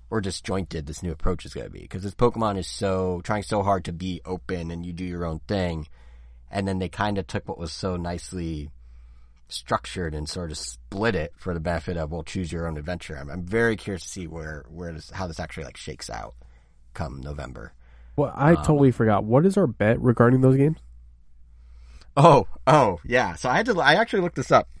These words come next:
Speaker 1: Um, and I'm glad you bring this up today 'cause I don't wanna embarrass you in
Speaker 2: Oh,
Speaker 1: front of Angel.
Speaker 2: crap.
Speaker 1: I mean, granted, he could listen to this, and granted, <laughs> gr-, granted, Angel could listen to this, and granted, anyone listening to this can feel your embarrassment.
Speaker 2: God
Speaker 1: But,
Speaker 2: damn it.
Speaker 1: um,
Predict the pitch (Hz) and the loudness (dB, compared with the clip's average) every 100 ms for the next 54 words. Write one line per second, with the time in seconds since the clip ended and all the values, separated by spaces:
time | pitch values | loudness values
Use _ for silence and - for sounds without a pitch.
0 | - - - - - - - - 120 117 | -20 -20 -20 -20 -20 -20 -20 -2 4 6
1 | 117 127 135 135 - 170 156 151 135 131 | 6 2 0 4 2 2 -2 -2 -2 -6
2 | 120 107 85 104 131 156 165 127 110 107 | -6 -6 -6 -6 -4 0 0 0 -2 0
3 | 127 135 123 90 80 - - 120 107 101 | 4 6 6 4 -2 -4 -2 0 0 0
4 | 101 175 180 185 160 - 151 143 123 - | 4 6 6 4 4 0 0 0 0 0
5 | 107 - 92 87 - - - - 131 135 | -2 0 0 0 -2 -10 -10 2 2 4
6 | 160 160 139 - 480 - 453 - - - | 8 8 12 12 12 2 -2 -8 -16 -4
7 | 143 151 233 160 180 - 123 - - 151 | -4 -4 -10 -4 -2 2 4 4 6 6
8 | 196 214 165 165 170 151 131 135 131 135 | 8 6 6 6 4 4 2 2 0 0
9 | 165 127 120 127 139 139 - 120 185 117 | 0 -2 0 2 2 0 0 2 4 4
10 | 98 - 95 90 - 104 90 - 110 98 | 0 -2 -4 -4 -2 -4 -4 -2 0 0
11 | 92 85 87 90 90 92 - 107 226 110 | -2 -4 -6 -8 -4 -2 0 2 2 2
12 | 220 - 101 98 | 4 4 2 -2